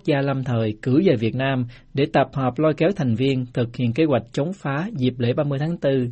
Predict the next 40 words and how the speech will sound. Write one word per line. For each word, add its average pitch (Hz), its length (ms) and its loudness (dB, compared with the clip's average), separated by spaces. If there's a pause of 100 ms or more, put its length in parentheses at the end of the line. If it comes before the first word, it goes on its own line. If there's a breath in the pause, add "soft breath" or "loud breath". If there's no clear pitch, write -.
(140)
và 120 160 0
một 113 260 0
tháng 156 140 -4
năm. 127 220 -2 (960 soft breath)
Trang 151 340 2
V 127 60 -2 (120)
O 151 40 4
V 143 80 2 (140)
cho 147 120 0
biết 165 280 2
hai 160 160 -2
công 156 180 0
dân 156 200 0
Mỹ 127 380 2
đã 123 140 0
móc 175 240 -2
nối 147 280 0
với 180 140 2
ông 147 240 2
Nguyễn 120 220 0
Quang 147 200 0
Thanh 143 260 -2
ở 123 200 -2
tỉnh 139 140 0
Quảng 143 200 0
Nam, 147 300 0 (380 loud breath)
ông 151 160 -2
Tạ 123 280 0
Tấn 160 160 0
Lộc 135 240 0
ở 127 140 -2 (120)
Sài 135 120 2
Gòn, 117 340 0 (360 soft breath)
ông 160 160 0
Nguyễn 131 200 4
Hùng 160 200 2
Anh 139 200 0
ở 135 120 2
Long 151 220 2
An 139 260 0